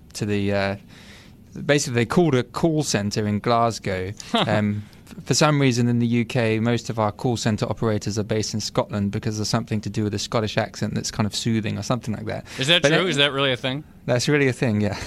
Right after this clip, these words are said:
Speaker 2: <laughs> That's
Speaker 1: Call up
Speaker 2: funny.
Speaker 1: most, most bank switchboards, et cetera. It's always, uh, in Scotland.
Speaker 2: Huh.
Speaker 1: Anyway, so, so they call, um, they call Glasgow. They're, they're on the phone for two hours, and they have to explain not only what they want, um, what it is, how it works, but also kind of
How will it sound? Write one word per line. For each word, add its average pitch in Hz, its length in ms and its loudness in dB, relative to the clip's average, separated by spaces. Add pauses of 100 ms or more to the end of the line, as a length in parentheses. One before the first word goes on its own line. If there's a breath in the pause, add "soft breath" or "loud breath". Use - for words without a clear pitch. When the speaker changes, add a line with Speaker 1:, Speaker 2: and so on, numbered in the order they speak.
Speaker 2:
<laughs> - 160 -20
That's 98 160 -12 (100)
Speaker 1:
Call 151 140 4
up 143 80 8
Speaker 2:
funny. 135 100 0
Speaker 1:
most, 131 340 2
most 143 480 0
bank 117 260 0
switchboards, 110 520 -4
et - 80 -8
cetera. 107 300 -4
It's 107 120 -6
always, 107 380 0
uh, 101 260 -2
in 107 120 -2
Scotland. 107 480 -4 (140)
Speaker 2:
Huh. 226 80 2
Speaker 1:
Anyway, 160 200 6
so, 151 240 2
so 156 140 2
they 147 180 6
call, 165 420 4
um, 117 420 2 (320)
they 117 120 0
call 143 260 0
Glasgow. 117 520 2
They're, 117 220 2
they're 120 140 2
on 123 140 2
the 110 60 -2
phone 120 260 2
for - 100 -6
two 120 300 0
hours, 110 420 -2 (320 loud breath)
and - 80 -2
they 120 60 2
have 135 140 2
to - 120 -2
explain 123 400 0
not 151 120 2
only 131 220 4
what 120 180 -2
they 107 140 -2
want, 113 580 -2 (360 loud breath)
um, 104 360 2
what 120 160 2
it 107 100 0
is, 107 400 2
how 120 180 0
it 107 100 -4
works, 107 400 0
but 117 160 -2
also 113 500 0
kind 107 180 -2
of 101 80 -8